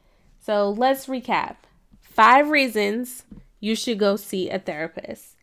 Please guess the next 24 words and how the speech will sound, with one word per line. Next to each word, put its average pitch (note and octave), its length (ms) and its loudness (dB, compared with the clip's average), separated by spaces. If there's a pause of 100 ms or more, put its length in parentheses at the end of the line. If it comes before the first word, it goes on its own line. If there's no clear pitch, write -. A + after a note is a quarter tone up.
(460)
You're G#3+ 140 -2
struggling. A3+ 680 -2 (840)
Your G#3+ 160 0
friends G#3+ 400 -2
and B3+ 140 0
family A#3+ 420 0
are B3+ 80 0
biased. F3+ 800 -4 (600)
You're G#3+ 160 -2
stagnant A3 640 -2
with B3+ 200 -4
your C4+ 120 2
goals. F#3+ 680 -6 (680)
You G3+ 160 -6
can't B3+ 400 -4
help F#3+ 260 -2
yourself. F3+ 680 -4 (960)
And A3 140 -2
number G3+ 240 -2
five, A3 520 0
you're G3+ 200 -2
experiencing G#3 840 -4
mental F#3+ 360 -4
health F3+ 320 -6